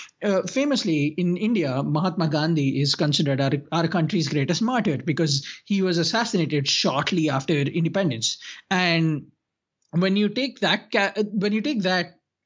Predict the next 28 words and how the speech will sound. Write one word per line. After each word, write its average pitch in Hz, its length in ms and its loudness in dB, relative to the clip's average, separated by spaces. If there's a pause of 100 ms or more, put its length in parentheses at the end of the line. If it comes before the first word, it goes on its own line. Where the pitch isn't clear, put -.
(320)
idea 180 420 2
of 185 160 -2
Mahatma 180 380 0
Gandhi 151 340 2
and 165 100 0
self-sacrifice 165 840 0
and 170 100 2
you 151 80 2
compare 156 400 0
it 170 200 -2
to 156 300 2 (360)
the 160 320 2
political 170 420 0
leader 156 260 2
I 139 120 2
was 180 160 0
telling 147 240 0
about, 131 260 0
Bhagat 160 300 0
Singh, 139 500 0 (320)
there 175 320 2
is 165 140 0
a 185 80 2
significant 185 840 0
group 165 200 -2
of 170 120 0
our 160 100 0
population 147 960 0